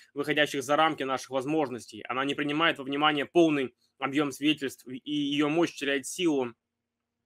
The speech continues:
когда речь идет о христианском Боге. Поскольку ни логическая, ни вероятностная версия проблемы не является действенной, интеллектуальная проблема страданий не может служить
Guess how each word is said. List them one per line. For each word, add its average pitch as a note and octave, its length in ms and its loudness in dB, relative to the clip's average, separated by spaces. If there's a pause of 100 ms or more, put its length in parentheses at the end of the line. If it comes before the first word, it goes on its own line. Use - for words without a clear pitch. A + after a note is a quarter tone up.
(120)
когда D3 200 4
речь D#3 200 4
идет C#3+ 100 -2
о C3 60 -6
христианском B2+ 560 0
Боге. A#2+ 320 -2 (420)
Поскольку F#3 360 2
ни F3+ 120 8
логическая, F3 560 2
ни D3 160 0
вероятностная D#3 560 2
версия D3+ 300 -2
проблемы C#3 400 0
не C3+ 100 -2
является C3+ 400 -2
действенной, C3+ 580 -2 (400)
интеллектуальная D3+ 600 0
проблема C3+ 360 -4
страданий C#3+ 400 0
не C3+ 120 -4
может C#3+ 240 -2
служить C3 340 -4